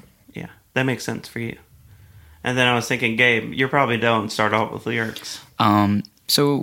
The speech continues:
Speaker 2: when I was, like, learning guitar originally, I, uh, skipped the whole part of, like, singing along and playing with guitar.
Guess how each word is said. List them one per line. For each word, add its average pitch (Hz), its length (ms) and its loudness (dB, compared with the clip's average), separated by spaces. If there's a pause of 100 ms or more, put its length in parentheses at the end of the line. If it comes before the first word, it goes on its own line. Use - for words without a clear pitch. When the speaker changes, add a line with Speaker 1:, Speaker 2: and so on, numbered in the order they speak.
Speaker 2:
when 170 160 2
I 196 140 2
was, 127 200 0
like, 101 380 -2
learning 107 400 2
guitar 151 460 0
originally, 143 680 2
I, 113 640 2 (840)
uh, - 220 -10 (1120)
skipped - 580 2
the 113 200 4
whole 110 260 2
part 107 440 0
of, 104 260 -2
like, 98 300 -4
singing 104 440 2
along 107 400 2
and 107 120 -2
playing 110 360 0
with 160 200 -2
guitar. 185 580 0